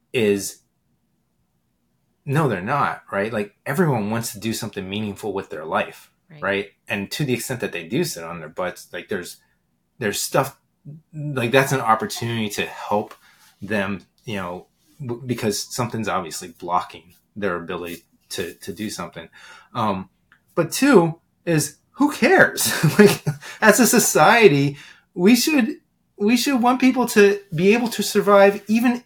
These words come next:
Speaker 1: if they aren't producing economic value for someone else, right? Um, and, and I think that, that, that is something that, like, we as a society would have to move toward.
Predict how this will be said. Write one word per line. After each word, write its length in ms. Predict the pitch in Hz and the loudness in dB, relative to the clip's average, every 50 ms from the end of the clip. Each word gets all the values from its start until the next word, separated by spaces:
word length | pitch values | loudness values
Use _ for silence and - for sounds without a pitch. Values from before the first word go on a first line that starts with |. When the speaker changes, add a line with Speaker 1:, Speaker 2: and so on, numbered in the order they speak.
| _ - | _ -2
Speaker 1:
if 280 | 190 196 202 - _ - | 0 0 0 -4 _ -6
they 180 | 175 160 147 - | -6 -6 -4 -2
aren't 240 | 156 147 147 143 | -2 -2 -2 -2
producing 720 | - - 135 120 104 - 120 123 123 - 127 120 120 113 107 - _ _ _ _ _ _ _ _ _ | -4 -6 -6 -4 -2 -2 -2 -2 -2 -4 -4 -4 -4 -6 -8 -10 _ _ _ _ _ _ _ _ _
economic 540 | - - - 143 135 127 117 120 120 110 92 | -8 -4 -2 0 2 4 2 2 2 -2 -4
value 420 | 90 101 98 98 104 107 107 104 | -2 0 2 2 2 2 0 -4
for 140 | 95 - 101 | -6 -8 -10
someone 340 | - - 110 101 98 95 101 | -10 -8 -8 -8 -8 -6 -6
else, 360 | 101 90 78 - - - 107 | -6 -8 -8 -10 -14 -12 -6
right? 320 | 101 101 101 101 101 - _ _ _ _ _ _ _ _ _ | -4 -2 -2 -2 -4 -6 _ _ _ _ _ _ _ _ _
Um, 440 | 131 117 110 104 101 98 95 92 _ _ _ _ _ _ _ _ _ | -4 -2 0 0 0 -2 -4 -8 _ _ _ _ _ _ _ _ _
and, 400 | 139 127 117 113 113 110 110 113 - _ _ | 0 2 2 4 2 0 0 -4 -8 _ _
and 120 | 131 120 | -2 0
I 80 | 120 123 | 0 0
think 220 | 127 190 180 156 | 2 0 0 2
that, 20 | - | 2
that, 300 | 151 139 127 - - _ _ _ _ _ | 2 2 2 0 -4 _ _ _ _ _
that 180 | - 131 135 135 | 0 2 2 2
is 120 | 127 - | 2 0
something 360 | - - 127 127 - 127 117 | -2 -4 -4 -4 -4 -4 -4
that, 260 | 110 101 95 95 - - | -2 -2 -2 -4 -6 -8
like, 140 | 107 95 | -6 -4
we 140 | 107 123 123 | 0 0 0
as 120 | 110 104 104 | 0 0 -4
a 60 | 95 | -6
society 560 | - - 104 - - - 104 107 107 104 101 | -8 -10 -10 -10 -6 -6 -4 -4 -4 -4 -4
would 160 | 95 98 90 | -6 -6 -8
have 240 | - - 92 90 - | -8 -8 -8 -8 -10
to 100 | - - | -12 -12
move 280 | 98 98 98 101 101 101 | -10 -8 -6 -8 -8 -10
toward. 560 | - - 101 92 90 87 85 82 82 82 - | -10 -12 -10 -10 -8 -8 -8 -8 -10 -12 -14